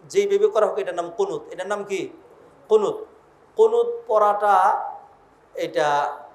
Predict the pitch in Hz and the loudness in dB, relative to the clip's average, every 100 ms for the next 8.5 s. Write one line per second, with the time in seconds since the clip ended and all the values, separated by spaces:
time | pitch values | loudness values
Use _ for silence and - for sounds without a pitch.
0 | _ _ _ _ _ _ - 175 165 165 | _ _ _ _ _ _ -12 -8 -8 -8
1 | 160 147 - 156 117 - - - 156 160 | -4 -4 -4 -8 -8 -12 -20 -12 -8 -6
2 | 165 208 - - - - - - - - | 0 2 2 -4 -12 -20 -20 -20 -20 -20
3 | 143 147 143 139 117 - - _ _ 147 | -8 -6 -4 -6 -8 -12 -20 _ _ -12
4 | 165 196 185 190 208 208 208 202 202 196 | -8 -8 -10 -8 -6 -4 -6 -4 -4 -4
5 | 196 202 208 208 196 196 190 - 208 202 | -6 -8 -10 -12 -6 -8 -8 -8 -4 -2
6 | 190 196 214 254 - - _ _ - 165 | -2 -6 -10 -10 -14 -20 _ _ -14 -8
7 | 202 - 190 165 151 156 143 156 147 147 | -8 -2 -2 0 -2 -6 -4 -4 -2 -4
8 | - 127 - 123 - | -4 -12 -10 -12 -14